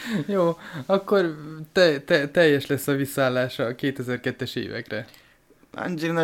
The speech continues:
Speaker 2: Jolie, vagy nem tudom, ö, Rachel. A fogalmam sincs Brad Pitt éppen kivel. Ne-, nem tudom. Ezt csak, ezt csak hallottam, hogy ez a siker kulcsa. Hogy, ö,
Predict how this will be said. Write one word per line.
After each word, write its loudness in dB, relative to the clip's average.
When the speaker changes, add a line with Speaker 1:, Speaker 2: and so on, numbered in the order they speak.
Speaker 2:
Jolie, 0
vagy -4
nem -2
tudom, -8
ö, -10
Rachel. -4
A 4
fogalmam 8
sincs -2
Brad 4
Pitt -4
éppen -2
kivel. -2
Ne-, 2
nem 6
tudom. -4
Ezt 0
csak, 4
ezt 4
csak 0
hallottam, 8
hogy 0
ez 0
a 0
siker -4
kulcsa. -6
Hogy, 2
ö, 8